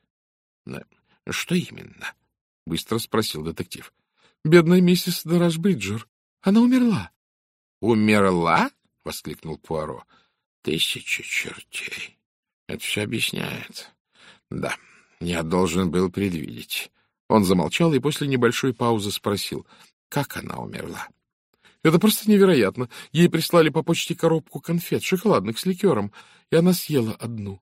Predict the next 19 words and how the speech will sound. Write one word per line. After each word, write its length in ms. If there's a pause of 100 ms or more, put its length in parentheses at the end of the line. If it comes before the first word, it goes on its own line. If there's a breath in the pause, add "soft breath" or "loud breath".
(340 soft breath)
Конфета 480
наверняка 560
была 360
отвратительна 1080
на 160
вкус, 440
но, 100
я 160
думаю, 380
она 160
не 100
успела 440
ее 180
распробовать, 640
проглотила 600
и 80
не 100
смогла 380
выплюнуть». 720